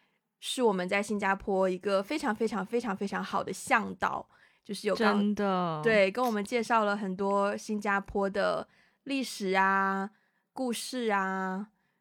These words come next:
Speaker 1: 呃，而且帮我们拍了很多照片。<laughs>
Speaker 2: 这个真的，这个真的太专业了。首先我觉得，就作为一个向导来说，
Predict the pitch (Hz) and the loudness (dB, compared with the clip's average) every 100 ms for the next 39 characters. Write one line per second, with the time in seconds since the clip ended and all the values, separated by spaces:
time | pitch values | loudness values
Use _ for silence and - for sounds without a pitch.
0 | _ _ - 190 185 165 151 156 - _ | _ _ -6 -2 -2 -4 -6 -8 -12 _
1 | _ _ _ _ _ _ - 220 220 208 | _ _ _ _ _ _ 0 0 4 6
2 | 233 190 247 220 226 180 233 240 - 403 | 6 6 4 4 4 0 4 4 6 6
3 | 403 - 480 571 - - 539 - _ 196 | 8 8 8 8 6 4 -2 -2 _ 2
4 | 269 508 - 453 494 330 - 508 466 - | 6 8 6 4 0 -2 2 4 4 2
5 | 427 392 - 427 381 262 294 285 302 294 | -2 -2 -4 0 0 0 -2 -2 -2 -2
6 | 226 185 233 233 403 453 185 175 165 180 | -2 -2 -2 0 2 2 2 0 -4 0
7 | 190 - - - - _ _ _ _ - | 0 -2 -10 -20 -20 _ _ _ _ -2
8 | 370 247 381 302 202 208 262 - 339 269 | -2 2 4 4 4 2 -2 0 0 2
9 | 208 165 156 139 160 - - 185 180 180 | 2 2 2 -2 -4 -6 -2 0 0 0